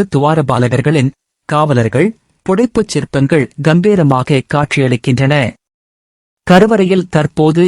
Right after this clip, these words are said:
எந்தச் சிலையும் இல்லை. ஆனால் இது விஷ்ணுவுக்காக கட்டப்பட்டது என்பதை இங்குள்ள கல்வெட்டுகள் உறுதிப்படுத்துகின்றன. மகேந்திரனின் முத்திரை, ஏரியும் கல்வெட்டும். கோயிலுக்கு அருகிலேயே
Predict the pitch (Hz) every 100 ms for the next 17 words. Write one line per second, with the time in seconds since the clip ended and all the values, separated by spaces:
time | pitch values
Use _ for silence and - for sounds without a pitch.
0 | 175 139 165 190 220 160 135 135 175 -
1 | 143 135 143 127 - _ _ _ _ _
2 | _ _ _ - 156 190 139 180 - _
3 | - 180 165 - 151 165 240 220 208 175
4 | 165 196 - 143 185 165 156 156 143 147
5 | 131 123 135 170 127 - 151 151 151 156
6 | 175 - 147 156 147 143 151 143 - 165
7 | 151 - 135 - 135 120 139 151 123 -
8 | _ _ _ _ _ _ _ _ - 143
9 | 160 226 233 214 180 170 - 143 - 160
10 | 156 123 - _ 143 160 147 120 147 226
11 | - _ 160 151 139 - 160 123 101 _
12 | _ _ _ _ _ _ _ _ 185 226
13 | 240 190 - 208 - 139 147 143 135 131